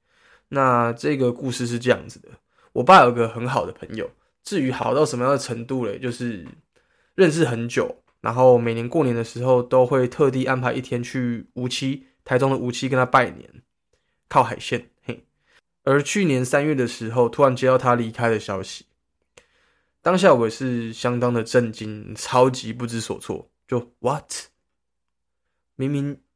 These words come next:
明明才几个月前才一起吃饭、喝茶、聊天，结果人就这样，噗，突然的走了。啊，也因为我爸妈在台北工作的关系，然后事情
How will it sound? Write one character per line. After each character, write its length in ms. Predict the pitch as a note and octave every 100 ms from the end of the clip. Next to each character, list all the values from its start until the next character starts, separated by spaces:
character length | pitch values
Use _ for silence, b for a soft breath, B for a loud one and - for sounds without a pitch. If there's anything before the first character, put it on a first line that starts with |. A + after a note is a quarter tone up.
| _
明 120 | C3
明 280 | C3+ C#3 C3+ -
才 340 | - A#2+ B2 B2+
几 240 | B2+ -
个 80 | B2
月 160 | C3+ C3+
前 160 | B2
才 140 | A#2 A#2
一 60 |
起 120 | C3
吃 240 | A#2+ - B2
饭、 240 | C3+ B2
喝 140 | A#2 A#2+
茶、 160 | A#2+
聊 200 | G2+ G2+
天， 220 | G#2+ A#2 A2+
结 160 | B2+
果 360 | B2+ A#2 G#2 - _ _ _ _ _ _ _ _ _ _
人 260 | A#2+ A#2+
就 160 | B2+ C#3+
这 80 | C#3
样， 220 | C3 A#2+
噗， 160 | - - _ _ _
突 140 | B2+
然 80 | B2
的 100 | A#2
走 260 | A#2+ A2+
了。 160 | A2 A2 - _ _ _ _ _ _ _
啊， 100 | -
也 100 | C3+
因 120 | B2+ D3+
为 80 |
我 120 | D#3 B2
爸 160 | C3+
妈 80 | C3+
在 120 | C3
台 160 | B2+ A#2+
北 120 | A2+
工 220 | A2+ B2
作 160 | B2 B2
的 60 |
关 280 | A#2 A2+ A2+
系， 140 | A2 A2+
然 160 | A2+
后 20 |
事 140 | A2+ B2+
情 340 | A#2 A2 A#2+